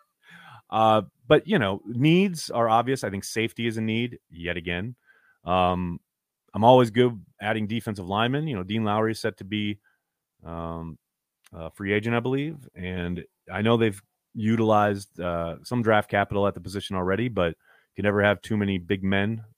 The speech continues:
to control the line of scrimmage, especially when your run defense is as porous as the Packers has been. Um,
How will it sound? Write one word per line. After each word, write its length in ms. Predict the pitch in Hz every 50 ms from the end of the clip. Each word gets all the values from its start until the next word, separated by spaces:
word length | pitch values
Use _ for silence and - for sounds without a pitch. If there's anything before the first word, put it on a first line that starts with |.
| _ _
to 80 | - 87
control 320 | _ 90 87 - 107 98 95
the 60 | 92
line 180 | 95 95 95 92
of 60 | 87
scrimmage, 420 | - _ 107 107 113 127 135 - _ _ _ _ _
especially 320 | - - 110 101 - 104
when 100 | 95 98
your 120 | 92 87 85
run 200 | 92 101 98 98
defense 420 | 98 98 - - 95 101 101 -
is 80 | 90 85
as 140 | 82 80 -
porous 420 | _ - 101 98 95 92 87 -
as 120 | 85 80
the 60 | 92 78
Packers 340 | 87 87 87 98 90 90
has 100 | 98 95
been. 300 | 92 101 101 104 117 127 _ _ _ _ _ _ _ _ _ _ _ _ _ _
Um, 640 | 92 98 101 104 104 104 101 101 101 101 101 101